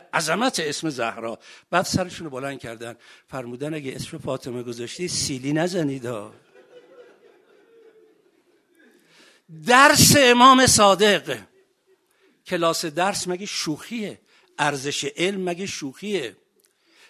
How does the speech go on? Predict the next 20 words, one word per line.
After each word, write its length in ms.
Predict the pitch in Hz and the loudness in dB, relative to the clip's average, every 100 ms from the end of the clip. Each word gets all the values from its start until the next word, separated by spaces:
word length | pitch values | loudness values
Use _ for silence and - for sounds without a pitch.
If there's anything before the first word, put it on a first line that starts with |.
| - | -8
تعلیم 520 | 143 180 156 165 156 | 0 2 2 0 0
و 60 | 151 | -2
تعلم 640 | 147 143 156 151 202 196 | -4 -4 -4 -4 -6 -6
ارزشش 600 | 139 147 143 190 214 - - - _ | -4 -4 -4 -8 -6 -8 -12 -20 _
مگر 280 | 160 165 202 | -6 -2 -2
شوخیه؟ 760 | 202 - 170 - 220 196 127 92 _ _ _ _ - - _ _ _ _ _ _ _ - | -4 -6 -6 -8 -4 -4 -4 -10 _ _ _ _ -20 -20 _ _ _ _ _ _ _ -6
امام 520 | 170 175 214 196 165 | -4 0 0 0 -2
صادق 680 | - - 151 139 151 170 123 | -6 -6 -6 -8 -8 -10 -10
در 280 | 127 131 | -10 -10
کوفه 480 | 131 - 143 135 208 | -12 -18 -16 -8 -6
مجلس 500 | 214 165 139 175 - | -4 -6 -8 -12 -10
درس 640 | 175 143 185 208 202 - 131 | -12 -6 -4 -4 -6 -10 -10
داشتن. 540 | 110 - 104 98 87 _ _ _ _ _ _ _ _ | -16 -18 -18 -20 -20 _ _ _ _ _ _ _ _
یه 140 | 156 | -6
روز 180 | 202 180 | -4 -4
اومدن 360 | 151 139 156 175 | -6 -6 -6 -8
وارد 380 | 131 143 190 151 | -4 -4 -4 -6
مجلس 440 | 131 127 127 - | -8 -10 -10 -12
درس 380 | 127 127 127 - | -8 -8 -8 -12
بشن، 460 | 135 - 196 214 | -14 -8 -8 -8